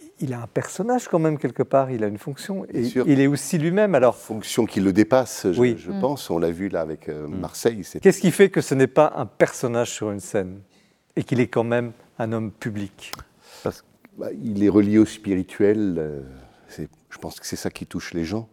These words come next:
Speaker 2: Je le voyais au stade Vélodrome, des dames en larmes, elles ne pouvaient pas expliquer pourquoi, et je pense que c'est parce qu'elles étaient dépassées par la fonction du pape qui,
Speaker 1: Ouais.
Speaker 2: qui est reliée au ciel.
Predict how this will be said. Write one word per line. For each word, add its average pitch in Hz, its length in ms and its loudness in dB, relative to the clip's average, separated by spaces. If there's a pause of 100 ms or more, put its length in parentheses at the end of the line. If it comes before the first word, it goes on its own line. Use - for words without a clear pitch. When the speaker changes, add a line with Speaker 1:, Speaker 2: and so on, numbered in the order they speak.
(1000)
Speaker 2:
Je - 100 -18
le 95 40 0
voyais 90 300 2
au 82 240 -2
stade 92 180 -4
Vélodrome, 92 580 0 (340)
des 92 120 -4
dames 92 160 0
en 90 80 2
larmes, 98 380 0
elles 98 120 -2
ne 92 40 -2
pouvaient 107 240 4
pas 135 120 2
expliquer 113 360 -4
pourquoi, - 340 -6
et 98 60 -6
je 90 80 -10
pense 113 260 -12
que - 80 -16 (320)
c'est - 160 -16
parce - 160 -14
qu'elles 85 160 -8
étaient - 160 -10
dépassées 87 400 -6
par 80 140 -8
la 78 80 -18
fonction 90 320 -10
du 85 80 -8
pape - 220 -6
qui, 87 340 -6 (400)
Speaker 1:
Ouais. 95 100 -18 (640)
Speaker 2:
qui - 120 -6
est - 20 -2
reliée 85 240 0
au 80 60 0
ciel. - 340 -10